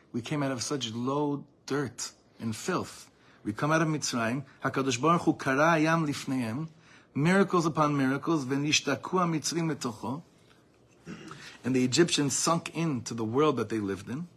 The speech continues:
What ended up happening, momentarily, נפל פחדן על כל האומות. There was כבוד שמים in the world, and the fear, there was fear on other nations. שנאמר, אז נבהלו אלופי אדום. Now we have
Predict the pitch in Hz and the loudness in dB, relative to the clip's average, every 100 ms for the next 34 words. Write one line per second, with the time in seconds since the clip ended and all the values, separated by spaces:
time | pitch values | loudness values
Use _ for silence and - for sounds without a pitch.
0 | _ _ - - - - - _ _ - | _ _ -20 -20 -20 -20 -20 _ _ 0
1 | 135 170 165 156 131 107 190 240 127 104 | 4 6 6 4 0 0 2 2 0 -6
2 | 95 135 135 _ - - 113 120 117 185 | -8 -12 -16 _ -16 -4 -2 -2 -2 -2
3 | 226 208 151 143 131 156 180 180 160 143 | 0 0 0 -2 -2 -2 -2 -2 -6 -2
4 | 147 147 135 135 135 151 180 220 110 - | -2 -2 -2 -2 0 0 -2 -2 -4 -14
5 | _ _ _ - 143 156 139 120 - 165 | _ _ _ -4 0 0 0 -4 -6 -4
6 | 160 - 147 147 196 143 120 110 117 139 | -2 -2 -2 -4 -4 -2 -2 -4 -4 -6
7 | 131 113 - - 104 98 87 87 _ _ | -6 -8 -10 -6 -2 -2 -4 -10 _ _
8 | _ _ _ _ 139 135 - - 240 202 | _ _ _ _ -4 -4 -4 -4 -2 -2
9 | 113 104 131 160 180 202 - - 85 - | -2 -6 -4 -2 0 0 -2 -6 -10 -12
10 | _ - 110 110 117 175 139 85 - - | _ -6 -2 -2 -2 -2 -2 -6 -16 -20
11 | - _ - 151 185 151 135 147 113 117 | -20 _ 2 4 4 2 0 0 0 0
12 | 117 147 196 220 - 113 113 107 107 - | 2 2 2 0 -4 -4 -2 -4 -8 -6
13 | 139 156 180 196 - 127 127 113 92 85 | -4 -2 -4 -8 -12 -10 -4 -4 -4 -6
14 | 98 127 160 143 104 101 135 165 | -6 -4 -4 -4 -4 -4 -6 -8